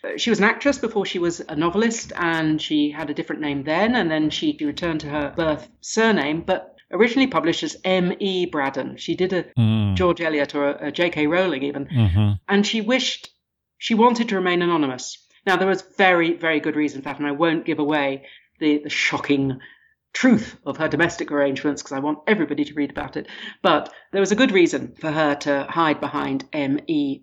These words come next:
Speaker 1: Braddon. And there was good reason for her to fear the backlash when people found out that she was Mary Elizabeth. But she endured, and it takes a lot of courage. There's one letter in which she hints that she is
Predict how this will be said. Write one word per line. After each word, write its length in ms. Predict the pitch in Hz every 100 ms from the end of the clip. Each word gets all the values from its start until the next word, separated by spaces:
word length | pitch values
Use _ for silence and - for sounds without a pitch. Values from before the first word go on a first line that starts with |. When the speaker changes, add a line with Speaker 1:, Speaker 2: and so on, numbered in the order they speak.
| -
Speaker 1:
Braddon. 400 | 143 139 135 135 - - - _ _ -
And 120 | 170
there 40 |
was 120 | 175 175
good 160 | 208
reason 240 | 190 180 170
for 80 |
her 100 | 170
to 180 | 170 165
fear 640 | 156 - 190 151 147 147 - _ -
the 40 |
backlash 600 | 170 160 - 143 143 -
when 160 | 151 139
people 240 | 147 143
found 260 | 151 143 143
out 220 | 139 131
that 140 | 147
she 100 | -
was 300 | 143 147 139
Mary 260 | 139 135 135
Elizabeth. 460 | 135 135 - 139 - - - -
But 360 | 196 185 - - - -
she 180 | 240
endured, 540 | 240 214 240 208 151 147
and 160 | 170
it 160 | 185 -
takes 240 | 269 269
a 40 | 262
lot 120 | 247
of 80 | 254
courage. 380 | 220 196 165 -
There's 200 | - 190 202
one 360 | 214 247 233
letter 340 | 214 180 165 151
in 160 | 151 156
which 400 | 165 - - -
she 140 | - 202
hints 420 | 220 147 143 -
that 200 | 170 -
she 160 | 175
is 140 | 175